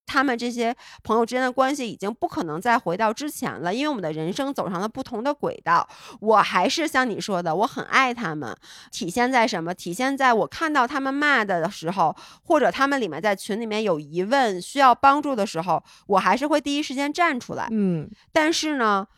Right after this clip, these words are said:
Speaker 1: 不会再去影响我的心情，我也不会去付出更多更多的努力了。
Speaker 2: 嗯，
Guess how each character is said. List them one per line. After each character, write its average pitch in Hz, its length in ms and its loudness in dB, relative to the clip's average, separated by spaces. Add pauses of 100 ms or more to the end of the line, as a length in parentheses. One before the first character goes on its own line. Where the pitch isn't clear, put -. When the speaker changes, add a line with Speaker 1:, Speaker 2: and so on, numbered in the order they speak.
(220)
Speaker 1:
不 214 140 -6
会 302 180 6
再 277 220 2
去 254 140 -4
影 214 180 -2
响 262 220 0
我 214 100 0
的 143 140 -4
心 254 260 -6
情， 185 260 -4
我 202 80 2
也 240 160 0
不 165 220 -8
会 262 180 2
去 - 200 -4
付 277 200 -6
出 285 220 -6
更 330 320 -4
多 208 180 2
更 196 240 -2
多 180 160 0
的 185 140 0
努 170 240 -8
力 156 220 -6
了。 135 180 -6
Speaker 2:
嗯， 220 260 0